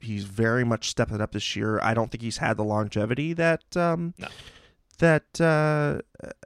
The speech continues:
Speaker 1: that he had, um, or that he has.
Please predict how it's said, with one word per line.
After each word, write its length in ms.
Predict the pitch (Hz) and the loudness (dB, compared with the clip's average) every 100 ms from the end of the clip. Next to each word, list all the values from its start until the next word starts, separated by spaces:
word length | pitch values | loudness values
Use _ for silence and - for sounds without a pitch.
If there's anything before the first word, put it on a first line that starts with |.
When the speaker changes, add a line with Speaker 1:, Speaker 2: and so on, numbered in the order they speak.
| - - - - | -20 -20 -18 -6
Speaker 1:
that 140 | - 160 | 0 0
he 140 | 165 | 0
had, 480 | 170 165 185 254 - - - - - | 2 4 2 0 -8 -20 -20 -20 -4
um, 300 | - 139 127 | 4 6 6
or 80 | 127 | 6
that 140 | 120 113 | 4 2
he 120 | 117 | 0
has. 560 | 135 143 175 240 - | 2 2 2 -2 -6